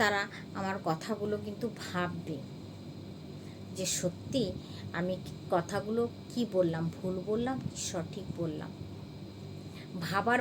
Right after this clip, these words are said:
পরে আমার ভিডিওটায় আবার গিয়ে তোমরা কমেন্ট করবে। ভাবার আগে তোমাদের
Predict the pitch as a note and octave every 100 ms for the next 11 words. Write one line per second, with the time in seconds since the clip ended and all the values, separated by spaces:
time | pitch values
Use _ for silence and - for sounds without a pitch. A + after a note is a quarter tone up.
0 | A#3+ B3 B3+ B3 F#3+ G3 G3+ F#3 F3 G3+
1 | G3+ A3 - F#3 F#3 G#3 A3+ A3 G#3+ A#3+
2 | D4 - - E3+ E3 D#3+ D#3+ D3+ D#3 D#3
3 | - D3 C#3 - - - - - - -
4 | - - - - - - - - - -
5 | - - - - - - - - - -
6 | - F#3 G3 A3 A3 F3+ G3+ G#3+ G#3+ G3+